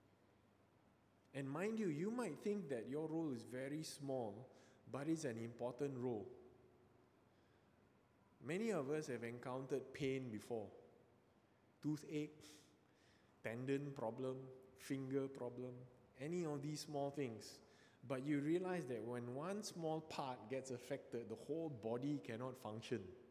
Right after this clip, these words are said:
The same goes for the church.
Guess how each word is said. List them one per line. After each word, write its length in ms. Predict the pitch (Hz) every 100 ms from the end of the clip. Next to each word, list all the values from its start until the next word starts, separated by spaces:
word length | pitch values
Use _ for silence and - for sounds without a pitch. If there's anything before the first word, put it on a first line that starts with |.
| - - - - - - - - - - - - - - - - - - -
The 60 |
same 320 | 131 180 190 160
goes 220 | 151 151
for 140 | 135
the 120 | 113
church. 340 | 110 143 123